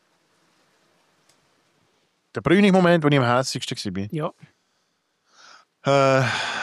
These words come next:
Speaker 1: ja, <laughs> äh, da ist gsi,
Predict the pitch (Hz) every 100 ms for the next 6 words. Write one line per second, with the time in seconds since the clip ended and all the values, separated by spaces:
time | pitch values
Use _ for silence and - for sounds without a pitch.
0 | - 101 - 82 165 147 139 123 120 -
1 | 131 123 127 117 110 107 104 104 101 95
2 | 92 90 90 95 101 101 101 98 95 98
3 | 123 127 - - - 131 151